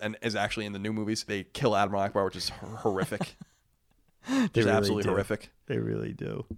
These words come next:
Speaker 1: Do, did any of these characters resonate with you? Obviously, Admiral Ackbar specifically is, is such a fan favorite. The "It's a trap" line is an iconic line from Jedi.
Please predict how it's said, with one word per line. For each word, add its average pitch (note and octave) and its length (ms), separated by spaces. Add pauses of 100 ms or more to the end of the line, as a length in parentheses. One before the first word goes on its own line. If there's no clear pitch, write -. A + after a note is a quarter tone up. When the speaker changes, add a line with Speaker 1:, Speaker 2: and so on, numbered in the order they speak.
(140)
Speaker 1:
Do, D#3+ 140
did D3+ 220
any F3 180
of F3+ 80
these F3+ 160
characters F3 400
resonate D#3+ 320
with D#3+ 100
you? D#3+ 100
Obviously, F#3 360
Admiral B2+ 280
Ackbar A#2 360
specifically A2 540
is, G2+ 260
is A2 120
such - 220
a F#2+ 80
fan F#2+ 360
favorite. F#2+ 540
The G2+ 140
"It's G#2+ 140
a A2 40
trap" F#2 320
line F#2 240
is F#2+ 120
an F#2 120
iconic G2 440
line F#2 240
from - 140
Jedi. E2 380